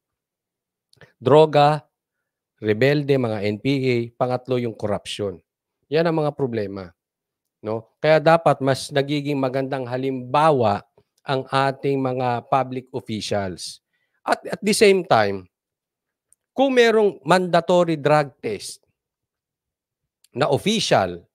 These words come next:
para sa mga high-ranking officials, may iwasan din natin yung ganitong klaseng video. Halimbawa, may video na ganito. Ang tao, hindi ngayon magdududa. Hindi na kailangan magtanong. Kasi,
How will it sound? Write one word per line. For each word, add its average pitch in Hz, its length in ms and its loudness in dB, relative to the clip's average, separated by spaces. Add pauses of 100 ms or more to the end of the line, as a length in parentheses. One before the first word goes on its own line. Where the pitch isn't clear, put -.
(480)
para 180 240 2
sa 175 80 -2
mga 156 240 0
high-ranking 143 800 -4
officials, 110 720 -10 (580)
may 214 160 0
iwasan 185 480 0
din 156 160 -6
natin 123 480 -6 (240)
yung 190 160 -4
ganitong 170 400 -2
klaseng 135 320 -2
video. 92 560 -12
Halimbawa, 240 480 -4 (320)
may 147 80 -2
video 147 320 -6
na 120 160 -4
ganito. 98 480 -12 (1400)
Ang 226 160 -2
tao, 175 400 0
hindi 226 320 -4
ngayon 196 240 2
magdududa. 120 800 -2
Hindi 190 240 -4
na 233 80 -2
kailangan 165 400 -2
magtanong. 107 560 -6 (320)
Kasi, 160 480 -2